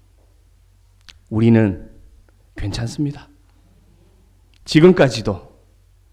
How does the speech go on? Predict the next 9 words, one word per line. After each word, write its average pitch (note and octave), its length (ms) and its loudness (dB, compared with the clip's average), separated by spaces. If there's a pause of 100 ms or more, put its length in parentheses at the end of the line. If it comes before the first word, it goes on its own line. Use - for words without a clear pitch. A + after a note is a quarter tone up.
(580)
그리고 F2 240 -12
지금도, D3+ 760 -4 (1120)
그리고 A2 280 -10
앞으로도 C#3+ 840 -4 (120)
썩 - 800 0
괜찮은 C3 440 0
인생을 A2 640 -8
살 - 240 -18
것입니다. - 540 -16